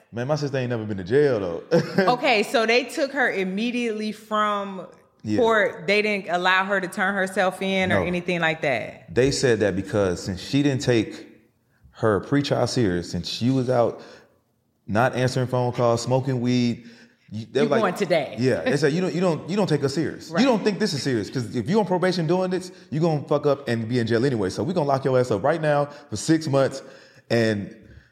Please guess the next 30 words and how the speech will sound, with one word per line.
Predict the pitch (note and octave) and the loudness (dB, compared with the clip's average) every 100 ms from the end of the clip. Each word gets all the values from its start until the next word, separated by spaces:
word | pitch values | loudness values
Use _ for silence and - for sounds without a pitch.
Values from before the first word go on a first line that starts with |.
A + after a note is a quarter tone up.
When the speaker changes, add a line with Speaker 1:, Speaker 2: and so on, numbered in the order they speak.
| _ - - _ _ _ - | _ -12 -12 _ _ _ -4
Speaker 1:
man, | A#2 C3 C#3+ | 0 2 0
I | D#3 | -2
was | A#2+ G2 | -2 -6
like, | F2 - - - - _ _ | -12 -16 -18 -20 -20 _ _
Speaker 2:
Let's | E3+ A3 | 0 2
Speaker 1:
"Fuck." | A#3+ F#3+ | 2 0
Speaker 2:
just, | - | -2
let's | F#3+ A3 G#3 | 2 2 2
just | G#3 | -2
get, | E3 E3+ E3+ F3 | 0 -2 -2 0
they | G3 | 0
was | G3 | 2
like, | F3 D3+ | 2 2
"Let's | D#3 F#3 | 2 0
just | F#3 E3+ | 0 -4
get | D3+ D3 | -4 -6
this | C#3 | -8
shit | - A2+ | -8 -8
started." | - G#2 C#2+ - - - - | -6 -8 -8 -16 -20 -20 -10
So | - G3+ | -2 2
where | A#3 | 4
did | A3+ | 2
they | G3+ | 2
send | G3 G3+ F3+ | 0 0 0
her? | D#3+ G2+ - B2+ - - _ _ _ _ _ _ _ | 0 -4 -8 -14 -18 -20 _ _ _ _ _ _ _
Speaker 1:
She | - A2 | -10 -6
went | G#2 | -6
to | D2+ | -6
Florida. | F2+ D#2 - - _ _ _ - | -4 -4 -6 -20 _ _ _ -4
Speaker 2:
Coleman. | F3 C#3 G#2 F2 A#2 | 0 0 -2 -10 -14